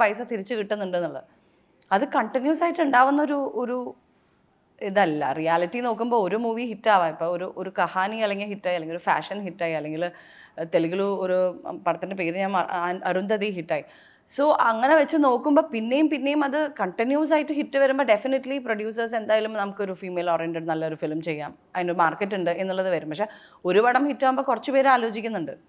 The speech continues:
പക്ഷെ പിന്നെയും അത് ആ ഗ്രാഫ് അങ്ങ് താഴെ പോവാണ്. പിന്നെ ഇങ്ങനെ ഒരു പടം ഹിറ്റ് ആവുന്നത് ചിലപ്പോ രണ്ടോ മൂന്നോ വർഷങ്ങൾക്ക് ശേഷമായിരിക്കും.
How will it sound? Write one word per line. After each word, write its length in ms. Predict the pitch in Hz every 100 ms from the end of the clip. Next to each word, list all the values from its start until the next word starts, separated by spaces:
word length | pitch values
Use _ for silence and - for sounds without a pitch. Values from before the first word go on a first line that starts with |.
| _ _ _ -
പക്ഷെ 240 | 170 208 208
പിന്നെയും 360 | 185 170 220 269 302 233
അത് 140 | 240 247 - - - -
ആ 140 | 208 208
ഗ്രാഫ് 260 | 202 185 220
അങ്ങ് 140 | 208 202
താഴെ 200 | 196 170 180
പോവാണ്. 280 | 160 143 143
പിന്നെ 200 | 160 156 208
ഇങ്ങനെ 160 | 214 220
ഒരു 80 | 220
പടം 200 | 233 226 226
ഹിറ്റ് 200 | 226 233
ആവുന്നത് 200 | 226 233
ചിലപ്പോ 200 | 233 233 226
രണ്ടോ 180 | 196 226
മൂന്നോ 160 | 220 214 214
വർഷങ്ങൾക്ക് 360 | 202 196 202 214
ശേഷമായിരിക്കും. 480 | 165 185 170 151